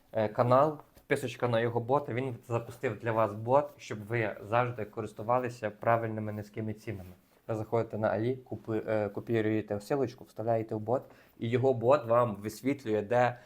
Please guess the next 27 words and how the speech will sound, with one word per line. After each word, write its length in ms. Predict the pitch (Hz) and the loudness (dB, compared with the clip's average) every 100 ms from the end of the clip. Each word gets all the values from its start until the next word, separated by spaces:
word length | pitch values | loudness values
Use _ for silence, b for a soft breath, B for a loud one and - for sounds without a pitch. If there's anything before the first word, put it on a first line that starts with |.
| B B | B B
найнижча, 880 | 110 110 123 127 - 117 110 107 101 - B B B - | 0 4 2 0 -4 -4 0 0 -2 -10 B B B 0
е, 200 | 110 107 | 2 2
ціна, 400 | - 120 120 101 | 0 2 4 2
що 160 | - | 0
ви 120 | 104 110 | -2 2
можете 320 | 113 107 - | 2 0 -10
купити. 480 | 131 120 104 - - _ _ | -4 0 2 0 -10 _ _
Само 380 | - 123 127 135 | -2 2 2 2
шукає, 520 | 117 - 104 92 92 - | -2 0 2 2 -6 -12
ви 160 | 101 | -10
прикиньте, 480 | 101 104 113 98 98 | -6 -4 -2 -2 0
ви 80 | 104 | 0
просто 260 | 117 117 | 0 -2
купля-, 500 | 107 - 110 107 - | -4 -2 2 4 4
е, 300 | 113 104 101 98 | 2 2 -2 -10
вставляєте 460 | - 113 104 101 | -6 -2 0 -2
ссылку 440 | 104 175 190 190 - - b b b b | -6 -2 -2 -4 -12 -16 b b b b
і 60 | 113 | -6
все, 260 | 113 127 101 | -2 0 0
і 80 | 110 | 0
воно 140 | 139 | -2
само 240 | 139 123 | -2 -2
шукає. 380 | 113 - - 87 - _ _ | -4 -6 -12 -14 -16 _ _
А 100 | - | -6
це 300 | 107 156 170 - _ _ _ _ _ - - | -2 0 0 -4 _ _ _ _ _ -20 -14
така 180 | - | -4
лампа 380 | 107 98 95 82 | -2 -2 -4 -14